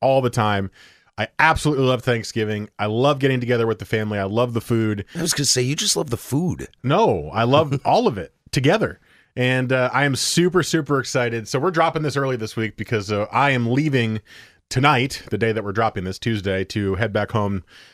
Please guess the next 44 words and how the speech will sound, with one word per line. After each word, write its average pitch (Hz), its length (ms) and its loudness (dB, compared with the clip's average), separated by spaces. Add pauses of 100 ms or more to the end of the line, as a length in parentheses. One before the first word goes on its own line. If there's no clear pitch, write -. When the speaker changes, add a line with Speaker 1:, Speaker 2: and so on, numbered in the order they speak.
(160)
Speaker 1:
uh, 101 100 0
where 101 120 2
I'm 98 100 -2
from 101 160 -2
originally, 98 340 -2
New 95 120 -2
Jersey, 95 280 -2
to 92 80 -4
go 95 100 -2
see - 120 -6
the 95 100 -4
family. 151 360 -2 (180)
Speaker 2:
Well, 143 80 -4
see, 185 140 0
that's 185 280 0
where 143 120 -2
you're 117 140 -2
lucky. 104 320 -2
That's 110 280 -2
probably 110 260 0
why 95 140 0
you 85 120 -2
like 92 220 -2
it. 76 60 -12
You 101 140 -4
get 123 120 -4
to, 104 80 -4
like, 78 200 -6
travel 107 560 0
and 78 120 -8
go 95 200 0
somewhere. 170 520 -2 (380)
Uh, 104 280 0
my 117 120 -2
mama 151 280 2
lives 120 260 -2
across 98 340 -4
the 85 80 -10
river 98 420 -2
in 92 140 -8
Vancouver, 110 680 -4 (340)
so 87 240 -4
it's - 140 -6
like, 82 380 -4